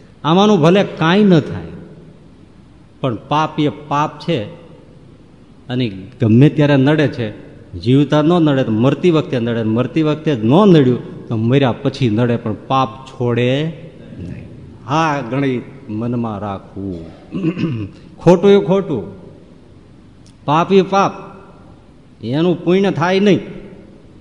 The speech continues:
કોઈ રીતે ન થાય, ભોગવવાનું આવે જ. આજે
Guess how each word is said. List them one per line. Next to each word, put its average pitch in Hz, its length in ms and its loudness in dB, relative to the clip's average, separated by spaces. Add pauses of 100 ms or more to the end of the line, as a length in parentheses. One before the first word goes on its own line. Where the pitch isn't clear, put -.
(140)
કોઈ 170 260 0
રીતે 170 300 0
ન 233 140 0
થાય, - 140 -8 (680)
ભોગવવાનું 196 640 0
આવે 170 600 4
જ. - 140 -4 (4000)
આજે 120 640 0